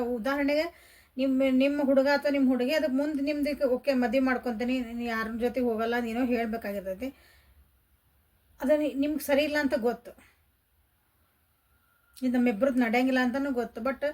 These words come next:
ಅದನ್ನೊಂದು ಎಂಡ್ ಮಾಡಿ, "ಓಕೆ, this is a stop, ನಿನ್ ಪಡಿ ನೀರು, ನನ್ ಪಡಿ ನಾ ಇರು, ನಾ ಮುಂದೆ ಹೋಗ್ತೀನಿ" ಅದು ಹೇಳಕ್ಕೂ ಬರಲ್ಲ. ಅಂತ ಒಂದು ಪರಿಸ್ಥಿತಿ ಬಂದು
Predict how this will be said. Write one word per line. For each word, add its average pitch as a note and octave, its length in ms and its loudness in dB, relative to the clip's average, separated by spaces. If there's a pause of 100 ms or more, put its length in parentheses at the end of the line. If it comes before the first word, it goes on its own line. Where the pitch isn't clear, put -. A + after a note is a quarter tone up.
(400)
ಅದನ್ನೊಂದು D4 400 4
ಎಂಡ್ E4 380 4
ಮಾಡಿ, C4+ 500 2
"ಓಕೆ, B3+ 320 0
this C4+ 240 0
is C#4+ 120 -4
a C#4+ 80 -2
stop, C#4 500 0
ನಿನ್ C4 140 2
ಪಡಿ C#4 200 0
ನೀರು, C4+ 260 2
ನನ್ C4 220 -2
ಪಡಿ C4 180 0
ನಾ B3+ 120 0
ಇರು, C#4+ 160 2
ನಾ D4 80 -4
ಮುಂದೆ B3+ 280 2
ಹೋಗ್ತೀನಿ" B3+ 320 -2
ಅದು B3+ 140 -4
ಹೇಳಕ್ಕೂ B3 440 2
ಬರಲ್ಲ. B3 260 2
ಅಂತ G#3+ 180 -4
ಒಂದು C4 220 0
ಪರಿಸ್ಥಿತಿ B3 360 -6
ಬಂದು A#3 400 -6